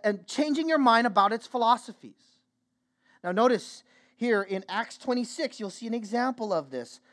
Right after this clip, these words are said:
of turning away from the world, turning away from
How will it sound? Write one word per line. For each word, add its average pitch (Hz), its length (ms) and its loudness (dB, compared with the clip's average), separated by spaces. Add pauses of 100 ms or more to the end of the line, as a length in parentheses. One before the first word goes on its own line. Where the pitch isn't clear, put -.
(220)
of 156 260 -2 (220)
turning 262 380 6
away 285 260 8
from 269 220 -2
the 269 60 2
world, 196 420 2 (280)
turning 240 280 2
away 277 240 4
from 269 320 -6